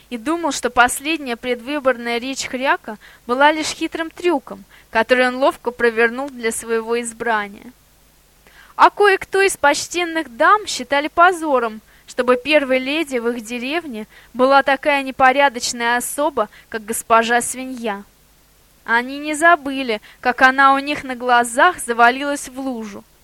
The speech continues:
а также как в ответ на их обличение она звонко и задорно хрюкнула и резво ускакала в поле, помахав им на прощание копытом. Спустить ей с рук такое хамство они не могли.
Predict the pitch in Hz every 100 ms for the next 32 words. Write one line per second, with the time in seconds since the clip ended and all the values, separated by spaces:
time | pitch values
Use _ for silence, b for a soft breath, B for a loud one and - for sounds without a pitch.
0 | _ - 220 269 269 262 262 269 254 277
1 | 269 294 302 254 254 262 269 240 254 -
2 | 294 320 349 233 214 B B B 240 262
3 | 262 240 294 311 277 247 233 247 240 285
4 | 254 233 254 302 359 247 226 214 214 b
5 | b - 240 285 294 254 247 - 240 -
6 | 262 277 - - 262 220 214 b b -
7 | 226 226 226 269 269 233 226 220 226 226
8 | - 240 226 226 - 240 - 240 233 226
9 | 220 233 _ _ _ _ _ _ _ -
10 | - 254 262 - 320 - 247 247 - 294
11 | 277 208 233 277 247 240 277 311 330 -
12 | 220 220 233 240 240 240 233 233 214